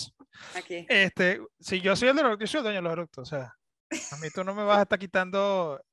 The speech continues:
Speaker 1: ya me quitaron bastante.
Speaker 2: Protagonismo.
Speaker 1: Ya me
Speaker 2: Sí,
Speaker 1: quitaron
Speaker 2: no te puedo.
Speaker 1: bastante.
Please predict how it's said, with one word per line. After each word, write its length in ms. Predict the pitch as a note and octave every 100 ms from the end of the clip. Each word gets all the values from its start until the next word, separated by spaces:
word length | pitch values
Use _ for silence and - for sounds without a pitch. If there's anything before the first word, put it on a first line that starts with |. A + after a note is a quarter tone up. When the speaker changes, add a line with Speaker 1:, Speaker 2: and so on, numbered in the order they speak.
| _
Speaker 1:
ya 160 | E3 E3+
me 100 | G3+
quitaron 220 | F#3 F3 A3+
bastante. 360 | A3+ A#3+ C4
Speaker 2:
Protagonismo. 340 | C4 F#3+ F3+ _ _ -
Speaker 1:
Ya 80 | E3+
me 80 |
Speaker 2:
Sí, 60 | F#3+
Speaker 1:
quitaron 220 | F#3+ G#3+ G#3+
Speaker 2:
no 20 |
te 20 |
puedo. 100 | F#3+ G3
Speaker 1:
bastante. 280 | E3+ B2+